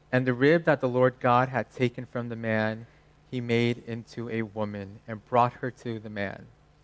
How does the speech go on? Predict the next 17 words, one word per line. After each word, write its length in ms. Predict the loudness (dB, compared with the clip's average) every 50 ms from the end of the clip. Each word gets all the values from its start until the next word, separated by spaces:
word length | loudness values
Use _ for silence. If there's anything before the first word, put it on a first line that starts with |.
| -20 _ _ _ _ _ _ _ _ _ _ -18 -4 2
Then 380 | 4 4 4 4 2 -2 -6 -8 -12 _ -8
the 60 | -4 0
man 280 | 2 2 2 2 0
said, 520 | -2 -2 2 4 4 4 4 2 0 -2 -6 _ _ _ _ _ _ _ _ _ _ _ _ _ _ _ _ _ _ _ -20 -20 -20 _ _ _ _ _ _ _
"This 220 | 2 2 2 2 2
is 320 | 4 6 6 6 6 6
at 220 | 4 4 4 2 2
last 460 | 4 4 6 6 4 2 0 -6 _ _
bone 240 | 2 2 4 4 4
of 100 | 2 0
my 180 | 0 2 2 2
bones 580 | 2 0 0 2 2 2 0 -2 -6 -10 -14 -14
and 120 | -14 -14 -14
flesh 380 | -6 0 2 2 2 2 -2
of 100 | -12 -12
my 180 | -8 -8 -8 -8 -10 _ -8
flesh. 440 | -4 -4 -4 -4 -6 -14 -20 -20